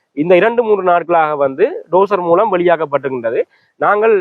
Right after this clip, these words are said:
இந்த உள்ளே இந்த இடங்களுக்கு நடந்து வருகின்ற போது, மூன்று, மூன்றரை கிலோமீட்டர் நடந்து வர வேணும். நடந்து வருகின்ற போது அங்கே போகேஸ்வேயிலே இருக்கின்ற அரசியல் சார்ந்த செயற்பாட்டாளர்கள், அஹ், சிங்கள மக்கள் மத்தியில் இருக்கிற அரசியல் சார்ந்த செயற்பாட்டாளர்கள் சிலரை நாங்கள் கண்டோம். அவர்கள் கையில கத்தி, கோடாலி, மம்பட்டிகளோட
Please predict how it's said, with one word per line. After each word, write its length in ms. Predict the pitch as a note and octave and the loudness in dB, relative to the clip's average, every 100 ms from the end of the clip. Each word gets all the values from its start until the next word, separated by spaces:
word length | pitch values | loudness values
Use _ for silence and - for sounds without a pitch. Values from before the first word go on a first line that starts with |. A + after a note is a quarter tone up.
| - | -2
இந்த 220 | D#3 D3 | 0 2
உள்ளே 260 | D#3 G#3+ A#3 | 2 2 2
இந்த 160 | G#3 F#3+ | 2 2
இடங்களுக்கு 400 | G3 G3+ G3+ F#3+ | 2 0 -2 0
நடந்து 320 | F3 G#3+ G#3 | 0 0 -2
வருகின்ற 300 | F3+ E3+ E3 | -4 -2 0
போது, 160 | C3+ C3+ | 0 -2
மூன்று, 280 | E3+ G3 | 0 0
மூன்றரை 260 | F#3 F3 E3+ | 0 -2 -2
கிலோமீட்டர் 360 | E3 E3+ G3+ F3+ | -2 -2 0 -2
நடந்து 240 | F3+ F3+ | -4 -2
வர 220 | D#3 D#3 | 0 0
வேணும். 300 | C#3 A#2+ G3+ _ _ _ C#3+ | 0 -4 -6 _ _ _ -4
நடந்து 240 | G3 G#3 | -2 0
வருகின்ற 320 | G3 F#3 E3+ D#3+ | -2 -2 0 0
போது 220 | D#3 F3+ | 0 0
அங்கே 200 | C4+ G#3+ E3+ | 2 2 2
போகேஸ்வேயிலே 600 | F3+ G3+ G3+ G3 F#3+ F#3 | 4 4 2 2 2 2
இருக்கின்ற 400 | F3 D#3+ F3 F3+ A3+ - _ _ | 0 -2 -2 0 0 -4 _ _
அரசியல் 500 | C#3+ G#3 G3+ G#3+ A3 | -2 0 0 0 0
சார்ந்த 460 | G3 F#3 F3 F3 F#3 | 0 0 0 2 -2
செயற்பாட்டாளர்கள், 760 | - E3+ D3 E3+ D3+ C3+ A#2+ A#2 _ - | 0 -4 0 0 0 -2 -2 -4 _ -6
அஹ், 400 | C3 B2+ B2+ B2+ | 0 2 2 0
சிங்கள 320 | A#2+ D#3+ F3 | -2 -4 -2
மக்கள் 220 | F3 D3+ D#3+ | 0 -2 0
மத்தியில் 300 | D#3+ D3+ D#3 | -2 0 0
இருக்கிற 240 | D#3 E3+ G#3 | 2 2 2
அரசியல் 400 | E3 E3+ F3+ E3 | 0 0 -2 0
சார்ந்த 240 | D#3+ D#3 | -2 -2
செயற்பாட்டாளர்கள் 720 | C#3+ D3 C#3 C#3 C3+ B2 C#3+ C4 _ _ _ - | -2 -2 -2 -2 -2 -2 -6 -6 _ _ _ 0
சிலரை 220 | F3 F3+ | 2 2
நாங்கள் 260 | E3+ D#3 | 2 0
கண்டோம். 380 | C#3+ C#3+ C#3 B3 B2 _ - | -2 -2 0 0 -4 _ -6
அவர்கள் 320 | C#3 E3+ F#3+ | -2 0 -2
கையில 280 | E3+ E3+ F#3 | -2 -2 -2
கத்தி, 340 | E3 C#3 F#3 | -4 0 0
கோடாலி, 480 | F#3 E3 E3 D#3 F3+ | 2 2 2 2 0
மம்பட்டிகளோட 640 | F3+ E3 E3 D#3 D3+ C#3+ | -2 -2 -2 0 2 2